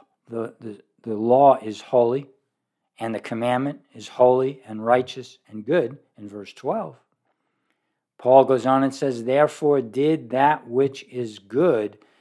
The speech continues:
become a cause of death for me. May it never be."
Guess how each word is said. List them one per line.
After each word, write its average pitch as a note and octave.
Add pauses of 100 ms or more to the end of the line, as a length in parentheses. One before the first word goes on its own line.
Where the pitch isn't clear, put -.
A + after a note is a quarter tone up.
(180)
become B2
a A#2
cause B2 (100)
of G2+
death G#2 (240)
for G2+
me. F2+ (880)
May G#2
it G#2+
never F#2
be." D#2+